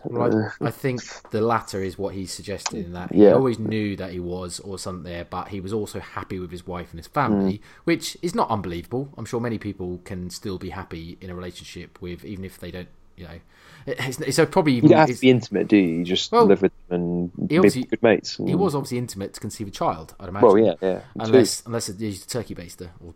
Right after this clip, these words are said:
Speaker 1: two, I don't know how many children he had. Um, <laughs> but I guess even being intimate with a woman doesn't necessarily mean you're, you're into it. Um,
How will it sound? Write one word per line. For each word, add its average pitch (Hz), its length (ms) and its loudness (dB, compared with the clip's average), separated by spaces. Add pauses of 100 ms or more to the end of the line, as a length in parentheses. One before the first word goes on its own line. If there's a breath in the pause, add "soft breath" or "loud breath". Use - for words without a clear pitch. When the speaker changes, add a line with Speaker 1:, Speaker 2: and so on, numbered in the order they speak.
Speaker 1:
two, 90 240 -6
I 80 40 -12
don't 78 100 -16
know 85 60 -14
how 85 60 -12
many 85 120 -12
children 82 260 -8
he - 480 -16
had. 107 200 -4
Um, 101 200 -8 (300)
<laughs> - 300 -20
but 135 300 -4 (460)
I 131 80 -4
guess 139 320 -4
even 131 240 -2
being 113 200 0
intimate 107 300 -6
with 90 80 -10
a 90 40 -10
woman 92 200 -4
doesn't 98 200 -8
necessarily 95 260 -10
mean 92 200 -8
you're, 95 120 -8 (180)
you're 98 280 -8 (120)
into 101 460 -6
it. - 380 -10 (800)
Um, 87 640 -10